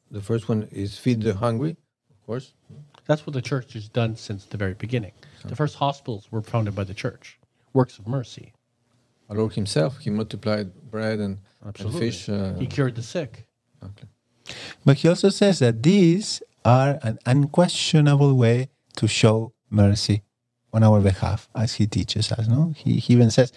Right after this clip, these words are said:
Speaker 3: "By this means a soul glorifies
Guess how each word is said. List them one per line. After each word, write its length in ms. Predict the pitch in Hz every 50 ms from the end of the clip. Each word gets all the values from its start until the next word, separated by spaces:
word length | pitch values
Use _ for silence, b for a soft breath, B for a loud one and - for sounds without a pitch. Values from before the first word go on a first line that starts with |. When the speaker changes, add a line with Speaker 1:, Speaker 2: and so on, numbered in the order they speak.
| B B B B B B 113
Speaker 3:
"By 140 | 123 120
this 280 | 110 120 139 151 147 -
means 460 | 143 151 160 165 160 147 - - - - _ _ _ _ _ _ _ _ -
a 120 | 107 117
soul 420 | - - - 139 127 135 139 135 131
glorifies 840 | - 110 117 113 110 113 110 - - 127 131 135 139 139 131 -